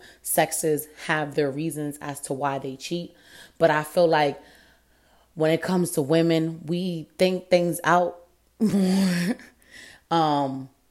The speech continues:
we have that in us where we're, you know, we're just naturally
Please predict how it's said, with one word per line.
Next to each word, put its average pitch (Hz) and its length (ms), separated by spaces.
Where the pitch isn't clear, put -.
we 196 240
have 175 380
that 143 380
in 156 160
us 135 340
where 139 300
we're, 139 480
you 156 140
know, 139 340
we're 180 240
just 170 240
naturally 143 680